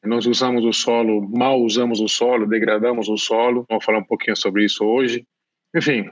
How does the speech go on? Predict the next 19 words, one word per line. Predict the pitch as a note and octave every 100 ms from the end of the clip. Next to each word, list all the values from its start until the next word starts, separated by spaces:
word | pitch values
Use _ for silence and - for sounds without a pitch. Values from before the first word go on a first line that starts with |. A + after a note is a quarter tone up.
| -
o | B2+
solo | - B2+ C3 C#3 C#3+ C#3 B2
é | B2+
a | A#2+
base | A2+ B2 B2+ A#2
da | A2+
vida, | G2+ A#2+ B2+
a | A2+
essência | G2+ - A#2+ A#2 A2
da | G#2
vida, | G2 A2+ A#2+ A#2
e | G#2+
sem | G2 B2 A2+
solo | - A2 A2+
a | G#2+
gente | G#2+ G#2+
não | G2
tem | G#2+ F#2+
vida. | F2+ G2+